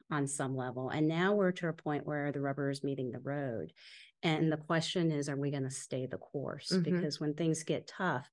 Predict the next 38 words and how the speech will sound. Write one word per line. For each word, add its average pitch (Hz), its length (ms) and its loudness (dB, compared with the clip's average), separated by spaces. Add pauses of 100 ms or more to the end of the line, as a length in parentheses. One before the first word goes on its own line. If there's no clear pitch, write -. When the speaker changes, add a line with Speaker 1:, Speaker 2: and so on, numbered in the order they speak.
Speaker 1:
oftentimes 139 560 -4
people 139 260 -8
forget 139 480 -4
what 120 240 -4 (480)
seemed 156 420 6
like 135 380 2
now 143 280 4
in 135 100 4
retrospect, 151 580 0
a 151 60 -6
bit 139 160 -2
of 127 80 -8
a 123 60 -8
fad. 143 640 -6
And 151 160 0
so 151 240 4
I 143 80 2
think, 165 260 0 (480)
um, 135 480 4
in 175 220 12
the 147 80 10
context 175 640 2
of 139 200 -2
that, 170 420 2
what 151 160 4
we've 143 200 0
seen 190 300 6
or 147 80 4
what 151 180 6
I've 165 260 8
experienced 147 520 -2
myself 143 540 2 (420)
in 143 400 6
leadership 170 380 8
teams, 156 240 2
both 180 340 6
within 156 640 2
a 143 80 -6